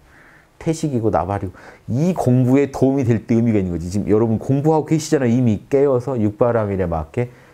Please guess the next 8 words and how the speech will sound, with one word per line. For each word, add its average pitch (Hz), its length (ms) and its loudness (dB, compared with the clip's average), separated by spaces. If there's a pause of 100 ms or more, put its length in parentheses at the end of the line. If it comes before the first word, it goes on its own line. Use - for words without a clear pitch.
(160)
처리하세요. 87 600 -4
그것도 82 500 -4 (280)
흔들리지 147 440 0
마시고 60 320 -12 (420)
일체 135 280 0
무상함을 117 600 0
깨뚫어 113 340 -4
보시고. - 320 -16